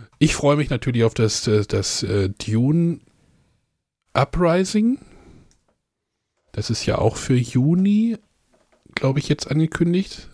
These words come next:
Ist natürlich auch gut, dass sie jetzt einfach mal den Filmstart jetzt auch wieder um drei Monate verpassen oder vier Monate.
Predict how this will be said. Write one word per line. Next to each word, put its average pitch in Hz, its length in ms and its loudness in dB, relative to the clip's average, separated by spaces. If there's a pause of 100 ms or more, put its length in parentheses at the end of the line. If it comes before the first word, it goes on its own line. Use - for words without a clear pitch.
(140)
Ist - 120 -16
natürlich 123 260 0
auch - 160 -4
gut, 180 180 2
dass 160 140 2
sie 147 80 0
jetzt 139 160 -2
einfach 135 260 0
mal 127 120 2
den 117 280 0
Filmstart 156 640 0
jetzt 165 160 -4
auch - 160 0
wieder 156 180 2
um 147 80 0
drei 147 220 2
Monate 151 380 0
verpassen - 480 -2
oder 120 160 2
vier 156 220 0
Monate. 156 440 0